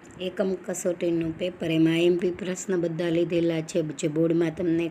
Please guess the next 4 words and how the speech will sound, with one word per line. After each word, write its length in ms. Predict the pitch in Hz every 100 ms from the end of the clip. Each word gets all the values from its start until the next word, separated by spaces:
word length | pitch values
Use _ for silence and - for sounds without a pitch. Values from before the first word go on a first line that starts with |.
| 160
કામમાં 460 | 165 160 160 160
આવે, 220 | 156 165 160 170 - - - - - - -
અહીંયા 280 | 175 170 160
તમે 240 | 170 160